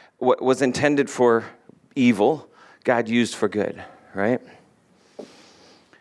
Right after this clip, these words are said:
I think it is interesting, though, and I was thinking about this this week as I was kinda walking through, "Oh, John is the last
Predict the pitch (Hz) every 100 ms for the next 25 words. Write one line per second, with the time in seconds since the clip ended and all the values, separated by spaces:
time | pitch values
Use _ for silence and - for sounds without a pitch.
0 | _ - 160 170 - 262 240 196 165 180
1 | 147 147 156 160 156 135 120 117 123 143
2 | 147 - 180 165 131 117 113 120 - 110
3 | 107 107 123 123 107 101 101 104 - 110
4 | 104 95 98 104 - 101 131 139 95 104
5 | 117 127 135 127 110 101 117 - -